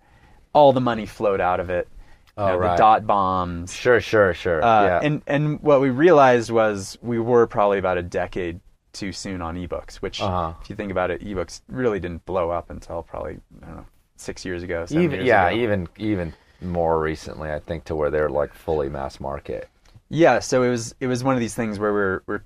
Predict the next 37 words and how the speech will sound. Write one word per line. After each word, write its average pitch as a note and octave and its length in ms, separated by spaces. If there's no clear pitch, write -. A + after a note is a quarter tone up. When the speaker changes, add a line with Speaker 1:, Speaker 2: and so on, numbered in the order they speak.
Speaker 1:
kinda C3 240
early A#2 300
on G#2 160
the G2 120
idea, A2 580
Speaker 2:
Right. G2 240
Speaker 1:
but A2+ 220
at G2 80
the - 80
same G#2 320
time, G2+ 540
um, F2 580
we A2 140
just - 280
both G2 220
got G2 180
along F#2 340
great, G2 340
and F2+ 180
we're F2+ 120
like, E2+ 200
"Yeah, A2+ 160
let's, - 380
uh, F2 280
let's, - 300
even A#2 220
if G2+ 140
we G2+ 160
kinda G#2+ 300
go A#2 160
back G2+ 240
to - 100
the F#2 120
standard G2 500
old F#2+ 320
guidebook G#2 380
model, G2 440